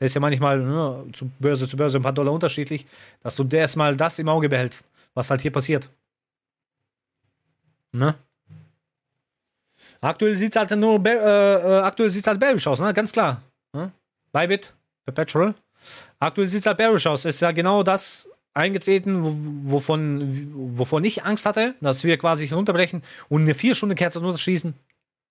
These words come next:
Das sieht jetzt für mich erstmal bearish aus. Im Groben und Ganzen würde ich auf diesen Support achten, bei achtundzwanzigtausendvier, also fünfhundert rum.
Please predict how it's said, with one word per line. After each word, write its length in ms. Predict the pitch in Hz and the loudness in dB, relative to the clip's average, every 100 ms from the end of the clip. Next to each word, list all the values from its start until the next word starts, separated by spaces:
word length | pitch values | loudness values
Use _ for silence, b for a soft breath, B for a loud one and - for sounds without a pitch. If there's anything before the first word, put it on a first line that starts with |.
| _ _ _ _ _ _ _ | _ _ _ _ _ _ _
Das 220 | 139 170 | -4 -4
sieht 140 | 180 180 | -4 -4
jetzt 140 | - | -2
für 80 | 175 | -2
mich 140 | 170 | 0
erstmal 260 | 165 151 135 | 0 0 2
bearish 300 | 165 226 226 | 2 2 2
aus. 320 | 226 220 - _ _ _ _ _ _ _ _ _ _ _ _ b b b b _ _ _ _ - | 2 0 -6 _ _ _ _ _ _ _ _ _ _ _ _ b b b b _ _ _ _ -2
Im 160 | 139 | 0
Groben 280 | 151 226 220 | 2 2 2
und 100 | 196 | 2
Ganzen 280 | 185 214 190 | 2 2 2
würde 160 | 190 185 | 2 2
ich 100 | 170 | 0
auf 120 | 170 | 2
diesen 300 | 208 220 202 | 2 4 2
Support 320 | 185 190 185 | 2 0 0
achten, 420 | 185 196 240 233 151 | 0 -2 -2 -4 0
bei 200 | 156 175 | 2 2
achtundzwanzigtausendvier, 960 | 170 175 180 - 180 165 151 180 180 | -2 -4 -2 2 2 2 -2 0 2
also 200 | 139 135 | 2 0
fünfhundert 400 | 170 165 190 190 | 0 2 2 2
rum. 220 | 196 220 | 2 0